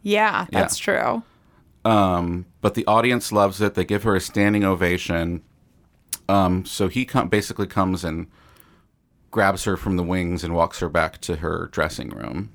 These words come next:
Speaker 1: Yeah. Just more or less awaits an explanation as to what she possibly was thinking.
Speaker 2: Uh-huh.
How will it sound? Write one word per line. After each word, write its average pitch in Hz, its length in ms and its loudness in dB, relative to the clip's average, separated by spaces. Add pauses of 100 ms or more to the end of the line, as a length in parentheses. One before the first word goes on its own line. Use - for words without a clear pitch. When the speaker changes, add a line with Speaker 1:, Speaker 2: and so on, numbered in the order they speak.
Speaker 1:
Yeah. 202 360 2 (500)
Just 233 320 -4
more 220 240 2
or 190 80 4
less 185 440 0
awaits 190 520 -2
an 185 400 0
explanation 175 760 -2
as 165 160 -2
to 180 100 -2
what 170 340 -2 (200)
she 185 260 0
possibly 175 680 2
was 170 160 -2
thinking. 107 640 -2
Speaker 2:
Uh-huh. 90 420 0